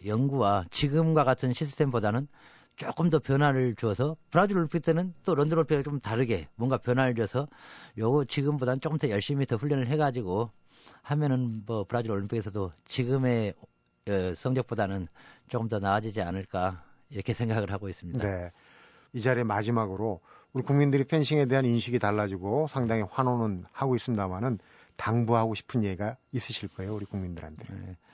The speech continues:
Speaker 1: 뭐 항상 국민 여러분들이 성원해줘서 이렇게 고맙게 생각하고, 어, 지금이나 또 후에나 항상 우리 펜싱들 잊지 말고 우리 펜싱들 많이 사랑해 주십시오. 그러면은 저희들도 항상, 어, 브라질 올림픽 때도 여러분들이 이렇게 응원해 주신 거에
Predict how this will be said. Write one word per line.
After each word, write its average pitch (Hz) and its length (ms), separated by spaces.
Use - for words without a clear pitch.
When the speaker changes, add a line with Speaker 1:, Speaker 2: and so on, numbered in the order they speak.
Speaker 1:
뭐 131 260
항상 147 420
국민 127 400
여러분들이 113 460
성원해줘서 110 600
이렇게 92 260
고맙게 123 460
생각하고, 104 720
어, 95 300
지금이나 123 760
또 117 240
후에나 110 640
항상 127 480
우리 107 180
펜싱들 127 500
잊지 98 200
말고 95 480
우리 104 200
펜싱들 131 380
많이 104 240
사랑해 123 300
주십시오. 110 260
그러면은 139 360
저희들도 123 360
항상, 113 380
어, 151 140
브라질 139 320
올림픽 110 340
때도 113 340
여러분들이 131 460
이렇게 110 380
응원해 123 320
주신 117 200
거에 104 260